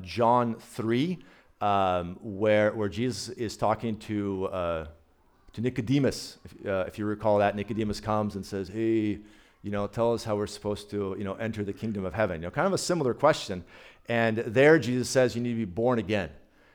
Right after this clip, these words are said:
You know, and, and I feel like it's, like, really similar. He's saying the same exact thing, is that you gotta become like a little kid. Like, that's the only way in. Uh, because if you notice here, Jesus says, "Unless that happens,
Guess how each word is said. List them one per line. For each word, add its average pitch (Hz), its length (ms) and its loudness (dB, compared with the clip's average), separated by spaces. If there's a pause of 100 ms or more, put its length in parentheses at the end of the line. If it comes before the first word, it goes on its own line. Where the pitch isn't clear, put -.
(140)
You 104 80 -6
know, 113 300 4
and, 127 240 2
and 135 180 -2
I 139 120 4
feel 208 200 6
like 220 180 6
it's, - 380 -2 (240)
like, 123 240 4
really 139 320 6
similar. 151 480 6
He's 135 240 -2
saying 147 240 2
the 120 80 0
same 139 300 0
exact 107 340 2
thing, 127 460 0 (260)
is 120 160 -2
that 120 300 2
you 131 100 -2
gotta 175 300 2
become 151 580 2 (260)
like 139 260 0
a 143 40 4
little 127 280 4
kid. 220 440 0
Like, 123 260 -2
that's 143 200 0
the - 180 -12 (100)
only 180 340 4
way 160 220 6
in. 143 380 2 (440)
Uh, 113 300 6
because 120 340 2
if 139 240 -4
you 139 80 2
notice 156 640 6
here, 196 260 6
Jesus 139 320 2
says, 143 300 4 (460)
"Unless 135 580 6
that 226 160 8
happens, 160 580 4